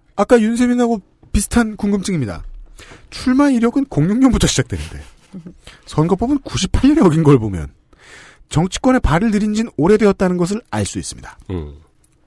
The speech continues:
Speaker 1: 황정수 현 군수를 영점구구 퍼센트 포인트 차이로 잡고 올라왔습니다. 지역 언론은 대이변이라고 하고요. 현 군수면 마이너스를 충분히 받거든요.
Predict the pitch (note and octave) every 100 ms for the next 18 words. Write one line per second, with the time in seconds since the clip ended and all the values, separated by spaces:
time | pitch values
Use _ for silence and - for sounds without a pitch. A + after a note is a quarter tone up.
0 | _ _ - - - - - - - A#3+
1 | C4+ C#4 C4+ C#4 A#3+ B3+ C4 F3+ E3+ G3+
2 | A#3 G#2+ B2+ D#3 C4 G3+ - C#3 C4+ -
3 | C4 A#3+ A#3+ - - B3 G#3+ - G#3+ G#3
4 | F#3+ E3 C#3 A#2 - A#3 C4+ - A2 E2+
5 | - D2 - - _ _ _ _ _ _
6 | - D3+ G#3 G#3+ A3 G#3 A3 G3+ - E3
7 | F#3+ C3+ C#3+ G#3 F#3+ B2+ F#2+ D#2+ D2 C#2+
8 | G#2+ _ _ _ _ _ _ _ - A#3+
9 | D4 C#4+ G3 A3+ A3+ B3 A#3+ C4+ B3+ C3+
10 | G#2 D#3 B3+ C4 - - C#4 C4+ C4+ -
11 | - F4 E4 G#3 - D3 G#2 C3+